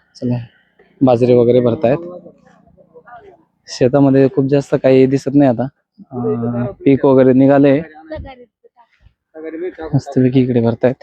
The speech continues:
चला, आपण जाऊयात आपल्या शेडमध्ये, बकऱ्या वगैरे आहेत काय. या साईडला पण, अं,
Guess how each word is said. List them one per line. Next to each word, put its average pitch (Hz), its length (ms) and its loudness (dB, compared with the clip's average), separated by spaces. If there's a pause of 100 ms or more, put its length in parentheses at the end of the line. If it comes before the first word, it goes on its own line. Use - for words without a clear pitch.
(220)
चला, 135 160 0
आपण 135 220 0
जाऊयात 127 260 2
आपल्या 123 260 0
शेडमध्ये, 127 460 0 (120)
बकऱ्या 127 440 0
वगैरे 131 220 0
आहेत 127 140 0
काय. 127 160 -2 (1500)
या 143 100 4
साईडला 135 320 0
पण, 147 240 2
अं, 143 140 2